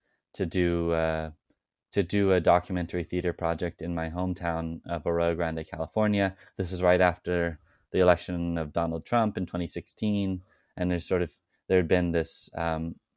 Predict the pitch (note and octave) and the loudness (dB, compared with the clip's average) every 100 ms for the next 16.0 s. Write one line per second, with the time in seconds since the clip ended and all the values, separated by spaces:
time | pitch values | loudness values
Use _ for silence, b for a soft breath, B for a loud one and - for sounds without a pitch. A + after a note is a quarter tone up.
0 | _ _ _ _ - G2 F#2+ - F#2+ F2+ | _ _ _ _ 2 4 4 2 2 2
1 | F#2 E2+ A2 - G2+ G2 G2 F#2+ F2 F#2 | 2 2 0 0 0 2 2 0 -2 0
2 | F2+ F2+ F2 G2 F#2+ F#2+ F#2 F2+ F2+ E2+ | 0 0 0 -2 -2 0 0 0 0 -2
3 | F2 D2+ - - _ _ _ - A2 G#2 | -4 -4 -10 -16 _ _ _ 0 2 4
4 | G2+ - F2+ - F#2 F#2 F#2 F#2 F2+ E2 | 4 4 2 0 -2 -2 0 0 0 -2
5 | F2+ F2 F2+ F2 E2 F2+ F2 E2+ - E2 | -2 -2 -2 -4 -4 -4 -4 -4 -6 -6
6 | E2+ E2 E2+ E2 - _ _ _ _ - | -2 2 2 2 -2 _ _ _ _ -4
7 | D#2+ D#2 D#2 D2+ _ _ _ _ - G2+ | -2 -2 -4 -10 _ _ _ _ -8 2
8 | G2+ F#2+ F2+ D#2+ _ _ _ _ _ _ | 4 4 4 -2 _ _ _ _ _ _
9 | _ - G2+ F2+ F#2+ F2+ F2 F2+ F2 F2 | _ -2 0 2 2 4 4 4 2 -2
10 | E2+ F2 F2 - E2 - E2 E2 F2+ E2+ | -2 -4 -4 -4 -4 -4 -4 0 0 0
11 | - D#2+ D2+ D2 D#2+ D#2+ F2+ E2+ D#2+ D2+ | -2 0 0 -2 -6 -4 -2 0 -2 -2
12 | - D#2+ D#2+ F2+ E2+ E2+ E2 D#2+ - b | -6 -8 0 4 6 4 0 -6 -10 b
13 | - D2+ F#2+ F2+ E2+ D#2+ E2 D#2+ - G2 | -10 2 6 6 4 2 -2 -8 -6 -2
14 | F2+ E2+ E2+ D#2+ E2 D#2 F#2+ F2+ E2 E2+ | -2 -2 -4 -6 -6 -4 -2 0 0 2
15 | F2 - D#2+ D#2 F2+ F#2+ F2 F2 E2 D2+ | 2 0 -6 -6 -2 -2 0 0 0 -2